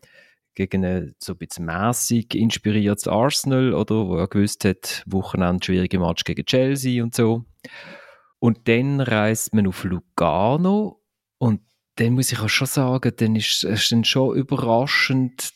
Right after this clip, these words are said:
die Wahl vom Auftritt. Also das ist, äh, also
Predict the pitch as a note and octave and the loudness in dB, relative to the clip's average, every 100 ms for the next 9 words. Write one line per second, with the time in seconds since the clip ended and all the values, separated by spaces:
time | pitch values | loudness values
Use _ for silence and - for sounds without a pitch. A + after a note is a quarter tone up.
0 | - A2 G#2 G2+ G2 A2 B2 C3 B2+ B2+ | -14 -12 -2 2 4 4 2 2 0 -2
1 | A2+ B2 - - - G#2 F2+ - F#2+ G2 | 0 -2 -4 -10 -4 -2 -2 -2 -4 -2
2 | F2 - F#2 - G2 - - - - C2+ | -4 -6 -6 -2 -2 0 0 -4 -8 -16
3 | - - E2 - - - _ G#2+ G#2+ | -18 -20 -18 -16 -18 -20 _ -6 0